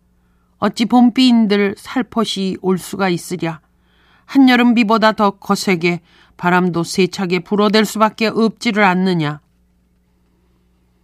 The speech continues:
한낮이면 덥다 덥다를 외쳐야 할 오월이 내일 모레인데도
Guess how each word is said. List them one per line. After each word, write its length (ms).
한낮이면 840
덥다 340
덥다를 400
외쳐야 440
할 240
오월이 420
내일 260
모레인데도 720